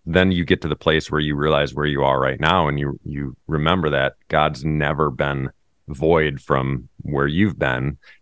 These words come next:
even in those really, really hard moments, you know, God was, was right there. And then we think about the incarnation, and that's really,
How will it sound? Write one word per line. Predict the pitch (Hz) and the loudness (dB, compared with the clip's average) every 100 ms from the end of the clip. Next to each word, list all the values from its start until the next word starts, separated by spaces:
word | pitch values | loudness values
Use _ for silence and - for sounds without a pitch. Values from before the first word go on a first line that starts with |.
| - | 0
even | 95 104 | 4 6
in | 101 | 6
those | 98 85 | 4 2
really, | 92 117 123 113 | 0 0 2 4
really | 110 104 | 4 2
hard | 98 92 95 85 | 4 4 4 4
moments, | 82 104 58 52 - | 2 2 0 -6 -6
you | 78 | -2
know, | 69 | -2
God | 69 67 78 | 2 2 2
was, | 82 73 - | 0 -6 -8
was | 76 78 69 | -6 -4 -2
right | 78 76 | 0 0
there. | 80 90 76 | 0 2 2
And | 71 | 2
then | 76 | -2
we | 73 | -2
think | 85 82 | -2 0
about | 76 69 | 2 0
the | 71 | -2
incarnation, | 71 69 69 69 82 - 71 65 | -4 -4 -2 0 -2 -2 -4 -4
and | 67 | -2
that's | 69 71 71 | -2 -2 -6
really, | 65 82 101 82 76 67 | 0 2 4 2 -2 -4